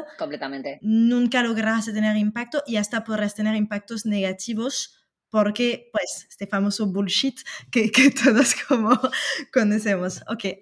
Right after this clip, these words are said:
Speaker 2: pues me, me parece muy interesante y muy fuerte y me gustaría también saber si a veces tú recibes como pedidos de parte de empleados directamente, o sea, de, de personas de la empresa que te,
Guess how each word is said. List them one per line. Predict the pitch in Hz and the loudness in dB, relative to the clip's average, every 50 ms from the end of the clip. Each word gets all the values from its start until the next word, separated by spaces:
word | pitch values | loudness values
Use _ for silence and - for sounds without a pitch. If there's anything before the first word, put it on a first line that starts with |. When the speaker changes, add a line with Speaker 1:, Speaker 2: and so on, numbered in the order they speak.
| _ _ - - - - - _ _ _ | _ _ -20 -20 -20 -20 -20 _ _ _
Speaker 2:
pues | 233 233 220 214 - - - _ | 0 0 2 0 -2 -6 -8 _
me, | 226 226 220 214 214 208 - 202 220 208 - - - _ - | -2 0 0 2 0 -2 -2 -2 -2 -2 -4 -6 -12 _ 0
me | 214 214 214 | 0 2 2
parece | 220 214 220 214 277 285 | 2 2 2 2 0 0
muy | 269 262 254 | 0 2 2
interesante | 240 233 233 220 208 208 202 - 226 226 226 226 233 262 262 | 0 2 0 0 0 0 -2 -2 -2 -2 -2 -2 -2 -2 0
y | 247 | 2
muy | 220 214 214 214 | 2 2 2 0
fuerte | - 240 226 240 233 311 320 311 | -2 -6 -8 -6 -6 -4 -4 -4
y | 254 - - | -4 -4 -4
me | 220 226 220 | -4 -4 -2
gustaría | 220 233 226 - 226 220 233 247 | -4 -4 -6 -6 -6 -4 -4 -4
también | 247 254 240 247 269 262 | -6 -6 -6 -4 -6 -4
saber | - 262 247 254 302 311 | -4 -4 -2 -2 -2 -4
si | - - 240 | -4 -4 -2
a | 208 | -2
veces | 208 226 226 - 277 302 311 - | -2 -2 -2 -2 -2 -4 -4 -4
tú | - 262 | -6 -6
recibes | 214 208 202 - - 226 214 220 220 - | -4 -4 -4 -6 -6 -6 -6 -6 -6 -6
como | - 277 269 247 226 208 196 196 190 185 196 190 - _ _ _ _ - - _ _ _ _ _ _ _ | -6 -4 -4 -2 -2 0 0 0 0 -2 -4 -6 -8 _ _ _ _ -20 -20 _ _ _ _ _ _ _
pedidos | 220 214 220 240 277 269 254 254 311 302 | 2 2 4 2 2 2 2 0 0 -2
de | - 226 214 | -4 -6 -4
parte | 208 202 208 208 - 254 | -2 -4 -4 -4 -2 -2
de | 262 240 | 0 2
empleados | 208 202 196 - 208 196 190 196 190 196 214 - - - _ | 2 2 2 0 0 0 0 0 0 -2 -4 -6 -8 -12 _
directamente, | - 196 214 208 202 202 202 - 196 190 190 196 202 196 220 233 | -4 -2 -2 0 0 -2 -4 -4 -2 0 2 2 0 0 -2 -4
o | 226 | -4
sea, | - 226 202 185 | -4 -4 -2 -2
de, | 190 190 190 196 196 - - - _ | 0 -2 -2 -4 -6 -10 -18 -20 _
de | - 220 214 | -4 -4 0
personas | 220 220 202 - 226 240 247 | 0 -2 -2 0 -2 -2 0
de | 247 220 | 0 2
la | 208 | 2
empresa | 214 208 220 214 220 - 240 247 262 | 2 2 0 -2 -2 -2 -4 -4 -4
que | - 262 226 | -4 -4 -6
te, | - - 202 196 196 196 196 196 - | -4 -4 -2 -2 0 0 -2 -4 -6